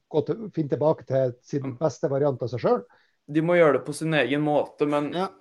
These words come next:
Speaker 2: altså, du må ha flere strenger å spille på. Eh, og det, det betyr ikke at man ikke er tro mot sin egen stil, men du kan ikke kjøre på samme absolutt hele tiden. Du må ha en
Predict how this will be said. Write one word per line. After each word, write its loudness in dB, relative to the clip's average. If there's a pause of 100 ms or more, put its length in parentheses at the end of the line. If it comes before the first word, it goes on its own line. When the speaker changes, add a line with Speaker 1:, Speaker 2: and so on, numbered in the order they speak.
(120)
Speaker 2:
altså, 4
du 2
må 2
ha 4
flere 0
strenger -4
å -4
spille -6
på. 2 (220)
Eh, 4 (580)
og 0
det, 4
det 2
betyr -4
ikke -4
at -6
man -4
ikke -2
er 2
tro -6
mot -10
sin -8
egen -6
stil, -6 (440)
men -2
du 2
kan -2
ikke -6
kjøre -2
på 2
samme -2
absolutt -6
hele 2
tiden. -4
Du -4
må -2
ha 2
en -4